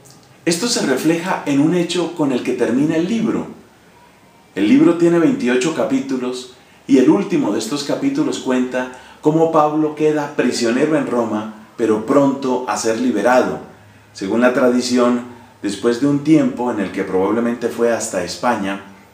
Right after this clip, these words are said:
Pablo fue capturado nuevamente y finalmente degollado, decapitado en la ciudad de Roma. Pero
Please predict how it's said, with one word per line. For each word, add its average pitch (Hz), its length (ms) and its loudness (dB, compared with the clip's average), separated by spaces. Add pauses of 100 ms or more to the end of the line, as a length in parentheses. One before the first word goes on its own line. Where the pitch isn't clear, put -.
(360)
Pablo 127 380 2
fue 127 460 -2
capturado 127 640 0
nuevamente 113 760 -2 (380)
y 120 60 0
finalmente 120 680 0
degollado, 101 680 -2
decapitado 98 840 -4 (580)
en 104 200 -2
la 104 120 0
ciudad 104 320 -2
de 104 80 -4
Roma. 101 400 -4 (1400)
Pero 127 420 2